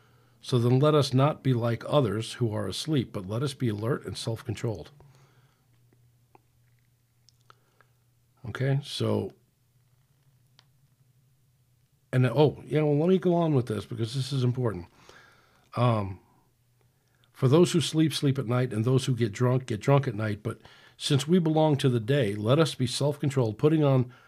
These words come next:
faith and love as a breastplate,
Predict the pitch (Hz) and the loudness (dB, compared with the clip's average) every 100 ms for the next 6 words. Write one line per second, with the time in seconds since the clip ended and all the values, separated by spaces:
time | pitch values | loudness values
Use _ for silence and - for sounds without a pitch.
0 | _ _ - 156 170 196 - _ _ _ | _ _ -4 2 2 2 -4 _ _ _
1 | _ _ _ _ _ _ - 131 127 139 | _ _ _ _ _ _ 0 4 4 6
2 | 151 120 113 - 113 117 107 143 143 - | 6 4 0 -4 -2 -2 0 0 0 -4
3 | 104 92 | -8 -8